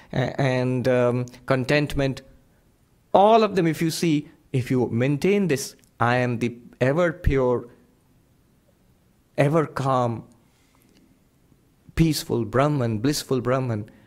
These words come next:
all of these things will naturally manifest in your mind. Even then you are not attached to it. Let them manifest. You're not attached to it. So he says, "Niyama."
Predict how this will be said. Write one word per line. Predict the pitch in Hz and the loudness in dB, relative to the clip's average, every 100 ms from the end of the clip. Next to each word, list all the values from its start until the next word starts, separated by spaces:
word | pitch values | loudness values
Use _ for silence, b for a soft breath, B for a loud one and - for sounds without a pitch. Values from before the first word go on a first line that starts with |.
| b b - | b b 0
all | 170 190 185 | 4 4 2
of | 160 | 2
these | 156 - | -2 0
things | 151 147 | -2 -2
will | 139 120 | -2 -2
naturally | 98 101 135 - 165 156 | 0 0 0 0 -2 0
manifest | 117 110 120 120 117 - | -2 -2 -2 -4 -6 -8
in | - 113 | -4 -2
your | 107 95 | 0 0
mind. | 92 80 92 - B B | -2 -2 -4 -8 B B
Even | 175 240 233 | 2 4 4
then | 233 | 4
you | 226 | 4
are | 196 | 4
not | 175 160 | 4 2
attached | 123 107 - - | 0 -2 -4 -8
to | |
it. | - - _ _ | -8 -8 _ _
Let | - 196 | -2 -2
them | 202 | -2
manifest. | 165 135 139 135 - - _ _ _ _ _ _ _ _ _ _ - | -2 -4 -6 -16 -18 -20 _ _ _ _ _ _ _ _ _ _ -4
You're | 127 | 0
not | 120 117 | 0 0
attached | 107 117 - | -6 -8 -2
to | - | -2
it. | - - _ _ _ _ _ _ _ _ - _ b b b b b | -2 -10 _ _ _ _ _ _ _ _ -20 _ b b b b b
So | - 113 | -6 -2
he | 113 | -2
says, | - 139 190 - - _ _ _ _ _ _ _ _ _ _ _ _ 110 | 0 0 0 -4 -18 _ _ _ _ _ _ _ _ _ _ _ _ -2
"Niyama." | 107 135 147 139 117 95 82 | 0 2 4 2 2 0 -2